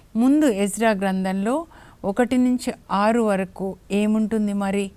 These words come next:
మొదటి భాగంలో అంటే, యూదుల మొదటి జట్టు, నిన్న నేను చెప్పాను కదా, యూదుల మొదటి జట్టు బాబిలోనియా నుంచి యెరూషలేమునకు తిరిగి వస్తారండి.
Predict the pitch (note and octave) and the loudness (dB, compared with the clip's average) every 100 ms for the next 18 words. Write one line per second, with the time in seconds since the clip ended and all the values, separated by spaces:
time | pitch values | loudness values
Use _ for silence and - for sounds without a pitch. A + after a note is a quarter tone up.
0 | - - - F#3+ G3+ F3 A3+ F#3 F#3+ F3+ | -20 -20 -12 -4 0 0 -2 -2 -2 -2
1 | F#3 F3+ E3+ E3+ F3+ C#4 F#4+ - - - | -4 -4 -6 -6 -4 -4 -4 -14 -20 -20
2 | - - F#3+ B3 C#4+ D4+ D4 C4 B3 G#3 | -20 -8 0 2 4 4 2 2 2 0
3 | G3+ G#3+ G#3 G#3 F#3+ F3+ - F#3+ C4 F#4+ | 0 -2 -2 -4 -4 -6 -6 -4 -2 -2
4 | F4+ - - - - - G3+ G#3 G3+ G3+ | -6 -18 -20 -20 -10 -2 0 0 -2 -2
5 | F#3+ F3+ F#3 - G3 F3 E3+ F#3+ C4 F#4 | -4 -4 -6 -4 -4 -4 -6 -2 -2 -4
6 | - - - G#3+ B3 C4+ C4 A3+ G3+ G3 | -12 -20 -14 -4 0 2 2 2 0 -2
7 | G3+ G#3+ F#3+ F3+ - A#3+ A#3+ G3 G3 A3+ | -2 -4 -4 -4 -4 -8 -4 0 2 2
8 | B3+ A#3+ G#3 G3 F3+ F3+ F3+ F3+ B3 E4 | 0 0 0 -2 -4 -4 -6 -6 -2 -2
9 | E4 - - G#3+ A#3+ C4 G#3+ G3 F#3+ F#3+ | -4 -10 -4 0 0 0 0 0 -2 -4
10 | F3+ C4+ C4 A3+ G#3+ G3 F#3 - F3 F3 | -6 -6 -2 0 0 0 -4 -6 -6 -6
11 | F#3+ C4+ | -6 -4